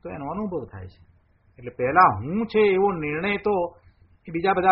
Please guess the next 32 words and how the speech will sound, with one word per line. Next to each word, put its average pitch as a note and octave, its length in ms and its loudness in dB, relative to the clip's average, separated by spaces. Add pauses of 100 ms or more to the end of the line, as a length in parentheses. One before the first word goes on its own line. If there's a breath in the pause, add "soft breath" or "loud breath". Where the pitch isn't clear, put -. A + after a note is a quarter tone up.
વિકલ્પો F3+ 360 -4
છોડી G3 340 -2
દે F#3+ 180 4
છે, B2+ 320 -4
એટલે D#3 240 -6
આત્મા C3+ 420 -2
છે, D#3+ 300 -4
આ C#3+ 240 0
રહ્યો C#3+ 200 -2
આત્મા, C3 460 -4
તે B2+ 40 -6
હું, A#2+ 340 -6
આ A#2 80 -2
દરેક A#2+ 480 -6
સમયે E3+ 380 -6
તો F3+ 120 -6
હું D#3 280 -6
પોતે D#3+ 220 -8
પોતાને D3+ 420 -6
ખ્યાલમાં C3+ 400 -8
આવું F#3 200 -4
છું G#2+ 220 -14 (440 soft breath)
એમ G#3 200 -2
કરીને F3+ 360 -4
એને D3+ 260 -6
કરવાનો B2 400 -4
રહ્યો. A#2 280 -6 (460)
અને E3+ 120 -8
પછી F#3 640 -6 (240)
બધા D#3+ 280 2
વિકલ્પો D3+ 400 -4
છોડી F3 540 -6